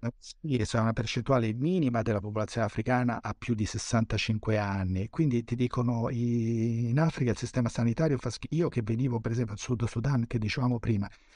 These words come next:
il Sud Sudan aveva, in-, nel momento in cui c'ero io e cominciavano a esserci i primi casi di covid in, ehm, in Cina, aveva quattro respiratori e cinque vicepresidenti. Quindi la battuta che circolava era: "Abbiamo più vicepresidenti, mm,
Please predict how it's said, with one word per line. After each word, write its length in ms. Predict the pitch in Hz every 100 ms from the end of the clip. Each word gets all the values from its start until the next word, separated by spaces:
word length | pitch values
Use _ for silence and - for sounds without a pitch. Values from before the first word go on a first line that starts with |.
| -
il 100 | 143
Sud 200 | - 147
Sudan 480 | - 170 180 175 147
aveva, 460 | 135 123 110 107 104
in-, 160 | 120 113 - 120 113
nel 280 | 107 117 110
momento 300 | 113 151 139
in 60 | 127
cui 140 | 127
c'ero 260 | 127 117 113
io 200 | 104 101
e 100 | 95
cominciavano 600 | 104 98 - 107 107 104
a 80 |
esserci 520 | 101 95 - 107 - 104
i 40 |
primi 260 | - 113 107
casi 320 | 120 107 98
di 100 | 101
covid 380 | 113 107 104 95
in, 200 | 98 98
ehm, 500 | 98 101 101 98 90 -
in 140 | 117
Cina, 320 | - 113 101 - _ _ _ -
aveva 200 | 123 104
quattro 360 | 180 - 147
respiratori 640 | 110 107 151 156 180 143 117
e 40 |
cinque 320 | - 131 -
vicepresidenti. 920 | 107 101 101 87 87 95 87 85 104 -
Quindi 220 | - 139 117
la 100 | 127
battuta 340 | 147 196 120
che 100 | 110
circolava 600 | - 139 - 170 151 110
era: 220 | 101 101 110
"Abbiamo 420 | 127 135 110 113
più 220 | - 156
vicepresidenti, 1300 | 131 135 127 117 - 117 139 131 127 113 110 107 104
mm, 420 | 101 98 95 95